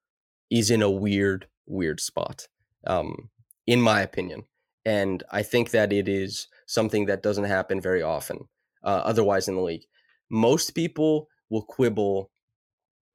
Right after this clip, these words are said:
in, in most cases on restricted free agency, rookie extensions, stuff like that. That's where maybe it gets a, but you're protected by restricted free agency, right? Like, the, the Suns and Ayton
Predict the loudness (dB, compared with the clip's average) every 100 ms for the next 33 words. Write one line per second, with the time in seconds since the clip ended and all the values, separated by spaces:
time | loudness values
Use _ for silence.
0 | _ _ -2 0 0 4 4 4 2 0
1 | 0 -4 -4 -2 0 0 -4 -4 -2 -2
2 | -2 -6 -6 -6 -6 -6 -8 -8 -14 _
3 | _ _ _ _ 0 2 2 2 -2 -2
4 | -6 -4 -6 -8 -12 -14 -18 _ -10 2
5 | 2 4 0 0 0 -2 -2 -10 _ _
6 | 2 2 4 2 4 2 2 0 -2 -2
7 | -6 -8 _ -2 -2 0 -2 0 0 2
8 | 2 0 0 0 0 -2 -2 -4 -4 -8
9 | -2 0 0 -4 -8 -4 -2 -2 -4 _
10 | _ _ -2 -2 0 0 0 -2 -2 2
11 | 4 4 4 2 2 2 2 -2 -6